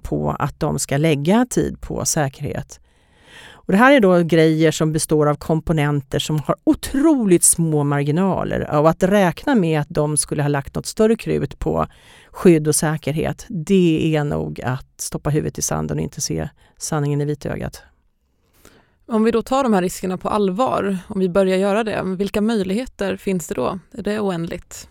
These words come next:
Speaker 1: Ja, ja, absolut. Det är det. Det är fantastiskt. Jag är verkligen ingen domedagsprofet, men jag bara tycker att vi måste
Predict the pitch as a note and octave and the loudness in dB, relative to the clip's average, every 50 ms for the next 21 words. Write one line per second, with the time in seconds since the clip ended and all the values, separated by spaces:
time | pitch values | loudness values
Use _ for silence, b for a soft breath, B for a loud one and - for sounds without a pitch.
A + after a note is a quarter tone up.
0 | _ - E3+ E3+ F3+ G3+ A3+ G3+ F3+ D#3 C3+ - - F3+ F3 - - - F#3+ F#3+ | _ 4 6 8 10 10 8 8 8 6 4 4 2 0 0 2 2 2 4 4
1 | G3 D#3+ A2+ E2+ - - - - F3 G#3 G#3 G3 G#3 G#3 D#3+ D3 C#3 E3 E3 - | 4 4 4 2 -4 -14 -4 2 6 8 8 8 8 8 6 4 2 0 0 0
2 | - - F3 B3 D4+ C#4+ - - A3+ G3+ - - - - - - - - - - | 2 4 6 8 8 6 6 4 2 2 2 -2 -4 -4 -4 -6 -8 -10 -4 2
3 | D#3+ D3+ E3+ F3+ E3+ E3 - A3+ G3+ D#3+ - - A#3 B3 B3 A#3 G3 E3+ D#3 D#3 | 4 6 6 6 4 4 6 6 6 6 4 2 4 4 6 6 6 4 4 2
4 | D#3+ D3+ D3 C#3 C3+ C3 - - - - - A#3+ C#3 C#3 - - - F3+ E3+ F3 | 2 2 2 2 0 -2 -4 -10 -6 0 2 2 2 0 -2 0 2 2 4 4
5 | F3+ E3+ - G#3+ G3+ - - D#3 C#3+ - - D#3+ D3 D3+ D#3 - - - D3+ D3+ | 2 2 2 0 0 2 0 0 0 0 0 -2 0 0 -2 -2 0 0 0 0